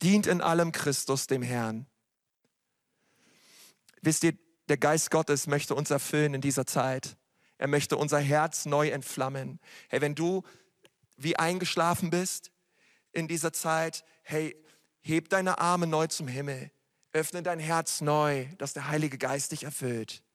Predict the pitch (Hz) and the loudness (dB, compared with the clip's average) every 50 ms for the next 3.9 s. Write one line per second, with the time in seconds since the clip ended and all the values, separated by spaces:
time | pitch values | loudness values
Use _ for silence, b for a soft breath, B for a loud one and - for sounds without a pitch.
0 | _ _ _ _ _ _ _ _ _ _ - - 139 131 131 135 135 143 139 131 | _ _ _ _ _ _ _ _ _ _ -8 -4 0 0 2 2 2 2 0 0
1 | 143 143 139 139 135 131 - - - 139 131 131 - - - - - - 120 160 | 0 0 0 2 0 -2 -2 -4 -2 0 0 0 0 -2 -4 -4 -4 -2 2 4
2 | 165 175 185 185 185 190 196 190 - - - 143 - - - 147 147 151 160 156 | 4 6 6 6 4 4 2 2 2 0 0 0 0 0 2 2 2 2 2 2
3 | - - 147 135 127 123 110 139 135 - - - 135 131 131 131 - | 0 0 2 2 2 2 2 0 0 0 0 0 2 2 2 0 -4